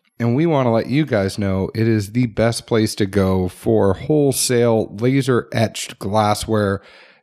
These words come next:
They have the Tua glass, which is the Irish whiskey tasting glass. They have Glencairns. They are the only place in North America that en-, laser engraves the neat glass. They have decanters. They have all sorts of other stuff.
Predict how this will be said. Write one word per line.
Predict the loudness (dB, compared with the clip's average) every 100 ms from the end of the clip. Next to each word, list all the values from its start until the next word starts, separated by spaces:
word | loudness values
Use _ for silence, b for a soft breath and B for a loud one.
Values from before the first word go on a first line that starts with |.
| _
They | -2 0
have | -2 0 2 2 0 -4 b b b b -8
the | -4
Tua | -4 0 0 0
glass, | 0 2 2 0 -2
which | 0 0
is | 0 -2 -10
the | -6 -2 -2 -2
Irish | 0 2 2 0 -2 -8 -14 -4
whiskey | -2 -2 -4 -6
tasting | 0 0 0 -4 -4
glass. | 0 2 0
They | 0 -2
have | -2
Glencairns. | -4 -2 -2 -2 0 2 2 0 -4 -12 B B B _
They | -2 2
are | 2
the | 0 0
only | 0 0
place | 0 -2 -2
in | -4
North | -4 -4
America | 0 2 2 2 0
that | 0
en-, | -2 -4 -8
laser | -2 0 0
engraves | -4 -2 -2 -2 -4
the | -8 -4
neat | -2 -2 -2
glass. | 0 2 2 0 -2
They | -6 -4
have | -4 -6
decanters. | -12 -4 -2 0 0 -2 -2
They | -6
have | -8 -2
all | -2 0
sorts | -2 -2
of | -2
other | 0 -2
stuff. | -2 0 0 -2